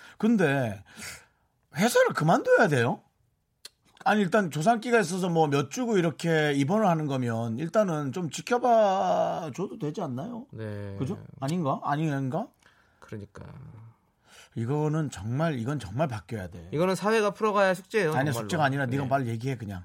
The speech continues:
Speaker 2: 누구한테요?
Speaker 1: 숙제라고 자꾸 남한테 떠넘-, <laughs> 떠넘기지 말고.
Speaker 2: 내가 바꿀 수도 있는 문제가 아니니까.
Speaker 1: 네가
Speaker 2: 이거는,
Speaker 1: 바꿀 수도
Speaker 2: 이건
Speaker 1: 있어.
Speaker 2: 법이 바꿔야 되는.
Speaker 1: 네가 바꿀 수 있어.
Speaker 2: 이-, 이거는
Speaker 1: 창희야.
Speaker 2: 저기, 예?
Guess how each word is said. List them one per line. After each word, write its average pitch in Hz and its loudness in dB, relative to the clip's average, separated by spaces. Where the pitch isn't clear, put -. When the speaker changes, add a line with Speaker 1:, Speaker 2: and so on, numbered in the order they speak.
Speaker 2:
누구한테요? 113 -6
Speaker 1:
숙제라고 151 0
자꾸 120 -4
남한테 127 0
떠넘-, 170 2
<laughs> - -20
떠넘기지 151 2
말고. 127 2
Speaker 2:
내가 202 8
바꿀 185 -2
수도 170 -6
있는 156 0
문제가 127 -2
아니니까. 101 -10
Speaker 1:
네가 120 2
Speaker 2:
이거는, 113 -2
Speaker 1:
바꿀 113 -4
수도 113 -6
Speaker 2:
이건 139 0
Speaker 1:
있어. 123 -4
Speaker 2:
법이 160 6
바꿔야 147 2
되는. 113 -2
Speaker 1:
네가 147 4
바꿀 127 -2
수 - -8
있어. 113 -6
Speaker 2:
이-, 113 -4
이거는 117 -8
Speaker 1:
창희야. 143 -2
Speaker 2:
저기, 98 -6
예? 185 -2